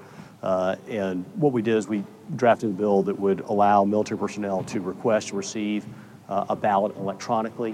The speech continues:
and then be able to return that ballot, uh, by snail mail. And that actually increased military voting a hundred and fifty percent. Um, so not only was it the first bill that I filed, it was also the first bill I passed.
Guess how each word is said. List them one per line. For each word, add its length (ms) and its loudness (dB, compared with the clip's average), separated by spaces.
and 100 -4
then 80 -2
be 60 -2
able 160 0
to 80 -8
return 560 -6
that 220 -6
ballot, 420 -2
uh, 300 -4
by 220 -4
snail 360 -6
mail. 320 -6
And 80 -2
that 120 4
actually 380 0
increased 380 0
military 360 0
voting 260 -2
a 60 -6
hundred 440 -4
and 160 -8
fifty 320 -6
percent. 500 -10
Um, 380 -2
so 180 -2
not 200 4
only 180 2
was 220 -2
it 100 -6
the 80 -8
first 400 -6
bill 200 -2
that 140 -8
I 100 -4
filed, 420 4
it 20 -2
was 100 -8
also 260 -6
the 100 -12
first 320 -10
bill 160 -8
I 80 -12
passed. 500 -8